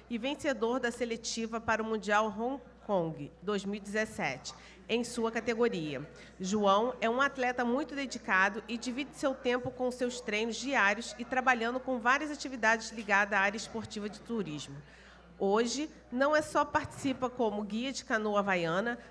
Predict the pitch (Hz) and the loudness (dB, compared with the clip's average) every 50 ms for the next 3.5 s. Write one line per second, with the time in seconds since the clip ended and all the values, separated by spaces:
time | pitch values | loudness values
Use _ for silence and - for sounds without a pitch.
0 | - - - 262 269 277 285 277 285 277 269 247 269 269 269 285 302 311 330 320 | -10 -2 2 2 2 2 2 2 2 2 4 2 2 2 2 2 2 2 0 -2
1 | - 262 262 285 262 247 262 262 254 247 247 214 202 214 220 233 233 233 226 226 | 2 2 4 4 2 0 -2 -2 -2 -2 4 6 6 6 6 4 0 -2 -2 -2
2 | - - 233 220 214 226 240 233 - - 240 233 220 202 196 208 208 208 202 214 | 0 2 2 2 2 0 -2 -4 -4 -4 -2 0 4 6 6 6 4 2 2 2
3 | 208 208 - 240 220 190 160 139 139 143 | 2 2 2 2 4 6 6 6 4 0